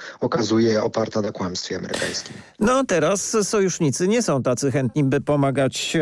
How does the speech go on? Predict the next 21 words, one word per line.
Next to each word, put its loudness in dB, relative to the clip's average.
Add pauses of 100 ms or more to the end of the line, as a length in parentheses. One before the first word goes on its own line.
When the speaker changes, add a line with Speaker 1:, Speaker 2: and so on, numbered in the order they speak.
Speaker 2:
Ameryce, 2
na 2
przykład -2
w -4
Iranie. 4
Donald 2
Trump -2
obraża 2
się 0
na 2
nato, 2 (280)
y, -2
i -2 (120)
grozi, 2
ale 0
te -2
groźby 0
to -2
chyba 0
takie 0
trochę 0